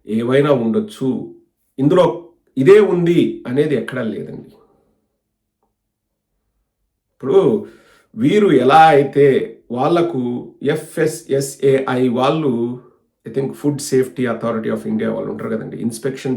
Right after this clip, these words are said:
చేసినప్పుడు వాళ్ళు ఎలా అయితే లక్ష రూపాయలు ఫైన్ వేసినప్పుడు ఛాలెంజ్ చేశారో, చేసినప్పుడు వీళ్ళకి అవకాశం కల్పించారో, అవకాశం కల్పించినందుకు వీళ్ళు ఎలా ఆ ట్రైబ్యునల్కి వెళ్ళి స్టే తెచ్చుకున్నారో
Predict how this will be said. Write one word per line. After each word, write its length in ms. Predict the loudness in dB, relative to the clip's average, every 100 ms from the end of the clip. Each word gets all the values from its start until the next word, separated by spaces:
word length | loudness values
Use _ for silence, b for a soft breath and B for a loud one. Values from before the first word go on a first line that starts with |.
| -6
చేసినప్పుడు 560 | -8 -6 -8 -8 -6 -6 -8 B B B -2
వాళ్ళు 180 | 0 2 2
ఎలా 140 | 2 2
అయితే 180 | 2 0 -2
లక్ష 140 | -4 -8
రూపాయలు 280 | -4 -2 -2
ఫైన్ 180 | -4 -4 -6
వేసినప్పుడు 340 | -8 -10 -10 -10
ఛాలెంజ్ 320 | -8 -8 -6 -8
చేశారో, 380 | -12 -14 -8 -10 -10 _ _ _ _ _ _ _ _ _ _ _ _ _ _ _ _ _ _ _ _ -6
చేసినప్పుడు 560 | -4 -2 -2 -2 0 -2 -4 -8 B B -6
వీళ్ళకి 240 | -4 -4 -6
అవకాశం 340 | -6 -6 -8 -8
కల్పించారో, 580 | -10 -8 -8 -6 -4 -4 -6 B B B _ -8
అవకాశం 400 | -2 -2 -2 -4 -6
కల్పించినందుకు 540 | -8 -6 -6 -6 -6 -4
వీళ్ళు 160 | -2 -2
ఎలా 120 | -2 -2 -6 -16 -12
ఆ 20 | -12 -6
ట్రైబ్యునల్కి 540 | -4 -2 0 0 0 -4
వెళ్ళి 180 | -2 -4
స్టే 160 | -6 -6 -4
తెచ్చుకున్నారో 560 | -4 -6 -6 -2 -2